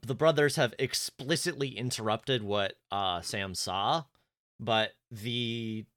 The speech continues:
this vision and the next vision, what people saw, like, almost completely happens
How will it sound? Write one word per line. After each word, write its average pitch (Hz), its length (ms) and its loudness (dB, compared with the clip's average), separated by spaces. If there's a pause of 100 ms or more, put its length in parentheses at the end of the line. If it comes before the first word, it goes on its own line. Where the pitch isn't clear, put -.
(100)
this 135 340 2
vision 143 340 2
and 113 100 0
the 107 60 -2
next 120 300 -2
vision, 98 540 -4 (260)
what 156 360 2 (440)
people 151 280 -2
saw, 139 520 6 (140)
like, 113 360 -2 (160)
almost 147 460 2
completely 123 560 -6
happens 95 960 -4